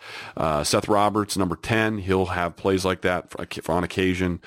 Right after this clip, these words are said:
something off play action, something that's sort of a deep levels kind of over route. He's, it, it's not unusual for him to make a play or two a game. It's not unusual for, for Holton to make a play or two a game. But obviously, your big target guys are Crabtree, then Cooper.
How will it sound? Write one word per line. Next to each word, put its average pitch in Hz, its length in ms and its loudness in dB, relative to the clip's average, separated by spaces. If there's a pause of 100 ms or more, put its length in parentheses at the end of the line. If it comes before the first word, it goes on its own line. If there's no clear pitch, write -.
(240)
something 101 320 0
off 98 180 2
play 92 200 2
action, 87 420 -2
something 87 340 -2
that's 85 180 -4
sort 90 180 2
of 80 80 0
a 78 60 2
deep 95 480 2
levels 87 600 2
kind 82 240 -2
of 80 100 -2
over 90 380 4
route. 85 420 0 (440)
He's, 110 400 4
it, 82 200 -2
it's - 200 2
not 82 180 0
unusual 107 520 2
for 87 240 0
him 95 180 0
to 92 80 0
make 92 180 2
a - 60 -10
play 95 200 0
or 90 60 2
two 90 280 2
a 85 40 2
game. 90 440 0
It's - 140 -10
not 85 180 0
unusual 95 420 4
for, 92 220 0 (300)
for 98 160 0
Holton 92 300 2
to 92 60 2
make 87 180 2
a 98 60 -8
play 92 260 0
or 92 80 4
two 87 220 0
a 82 40 2
game. 78 520 -2
But - 160 2
obviously, 104 560 2
your 92 220 2
big 107 260 0
target 98 380 0
guys 90 340 0
are 87 60 -6
Crabtree, 90 520 -2
then 80 180 -4
Cooper. 101 460 2